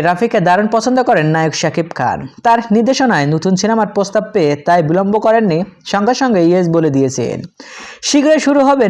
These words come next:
নতুন সেই সিনেমার শুটিং। বাংলার মানুষ সেই সিনেমা উপভোগ করতে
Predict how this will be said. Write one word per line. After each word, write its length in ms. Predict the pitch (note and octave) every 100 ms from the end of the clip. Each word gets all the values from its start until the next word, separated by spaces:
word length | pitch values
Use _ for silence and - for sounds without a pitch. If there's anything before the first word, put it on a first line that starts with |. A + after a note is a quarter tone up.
| F#3
নতুন 200 | G3 G#3 F#3
সেই 180 | G#3+ G#3
সিনেমার 280 | F#3+ F#3 F#3 -
শুটিং। 300 | C3+ C3 A2+ - _ -
বাংলার 280 | G#3+ A#3+ B3+ B3
মানুষ 240 | B3+ G3+ G3+ -
সেই 120 | F#3+ G#3+
সিনেমা 220 | A#3 A#3 A3
উপভোগ 200 | A3+ A#3+ -
করতে 180 | B3 A3+